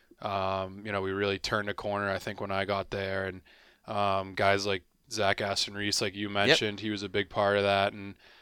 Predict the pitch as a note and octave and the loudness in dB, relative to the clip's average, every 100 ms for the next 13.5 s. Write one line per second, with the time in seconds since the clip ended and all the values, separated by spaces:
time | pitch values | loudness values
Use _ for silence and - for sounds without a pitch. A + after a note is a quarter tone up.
0 | _ - G#2+ G2 G2 G2 G2 G2 G2+ - | _ -8 0 2 2 0 -2 -6 -4 0
1 | G#2 G#2 G#2 G2+ G2 G#2 G2 G#2+ G2+ F#2+ | 2 2 0 0 -2 -6 -4 0 2 2
2 | G2 G2 G2+ G2+ F#2+ F#2+ F#2+ - G#2+ G2+ | 0 -2 -2 -4 -4 -2 -4 -6 -8 -6
3 | F#2+ F#2+ F#2+ F#2+ F2+ _ _ _ - G2+ | -6 -6 -6 -10 -18 _ _ _ -10 -8
4 | - G#2+ G2+ F#2 G#2+ G2+ G#2 G2 G2 G2+ | -2 2 2 0 -8 -6 -4 -2 -2 -4
5 | G2 G2 F#2+ F#2+ - G2 F#2+ G#2 G2 F#2 | -4 -4 -4 -4 -6 -8 -6 -6 -4 -2
6 | F#2+ F#2+ G2 G2 G2+ G2 G#2 G2 G2 G#2+ | -2 -2 -4 -6 -4 -4 -4 -6 -4 -4
7 | G2 G2 G#2+ G2 - G2+ G#2 G2+ G#2 G2 | -4 -4 -6 -4 -4 -2 -4 0 0 2
8 | G2 - - - - - - - A#2+ A#2+ | 0 -4 -8 -20 -20 -20 -20 0 6 6
9 | A#2+ B2 A#2 A#2 A2 G2+ G#2 G#2 A2 - | 6 4 4 4 6 8 8 6 2 -4
10 | A2+ G2+ G2+ G2 G2 G2 F#2+ F#2+ G2 - | -2 0 0 0 0 2 2 2 -2 -4
11 | G#2+ G2+ G2 G#2+ - G#2+ G#2 G2 F#2+ - | -4 -2 -4 -6 -2 -2 0 0 0 -4
12 | F#2+ F#2 F2+ F#2 F2+ - - B2 A#2+ C3+ | -4 -4 -8 -12 -14 -16 -8 4 6 6
13 | C3 - C3+ F3 | 0 0 0 -2